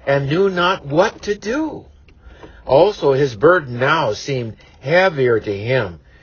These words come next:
than while he was in his way. There came also flashes of fire out of the hill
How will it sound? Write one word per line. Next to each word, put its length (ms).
than 200
while 240
he 120
was 240
in 300
his 260
way. 520
There 180
came 280
also 480
flashes 580
of 160
fire 520
out 200
of 100
the 120
hill 460